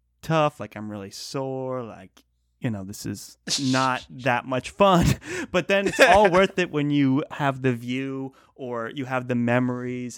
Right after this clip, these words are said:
Speaker 1: as you go on in life, you know, and you're like, "That was totally worth it." Like, I don't even remember those, those sluggish
Speaker 2: You
Speaker 1: parts.
Speaker 2: definitely don't.
Speaker 1: I remember the accomplishment of, like, ha-, getting it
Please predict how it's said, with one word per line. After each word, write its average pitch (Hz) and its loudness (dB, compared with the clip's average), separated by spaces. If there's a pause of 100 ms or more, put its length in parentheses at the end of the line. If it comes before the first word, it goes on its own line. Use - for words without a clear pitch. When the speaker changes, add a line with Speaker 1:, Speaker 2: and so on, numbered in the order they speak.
Speaker 1:
as 110 -10
you 113 -10
go 113 -6
on 117 -8
in 117 -8
life, 113 -8
you 139 -6
know, 110 -8 (180)
and 127 -6
you're 120 -4
like, 113 -4
"That 170 0
was 170 2
totally 151 -4
worth 98 -16
it." 104 -14
Like, 110 -10
I 117 -4
don't 135 -2
even 127 -4
remember 117 -8
those, 104 -14 (500)
those 123 -2
sluggish 127 -2
Speaker 2:
You 131 -12
Speaker 1:
parts. - 0
Speaker 2:
definitely 110 -8
don't. 107 -2
Speaker 1:
I 127 -4
remember 123 0
the 117 -4
accomplishment 117 -8
of, 110 -14
like, 104 -18 (580)
ha-, - -16
getting 113 -10
it 107 -10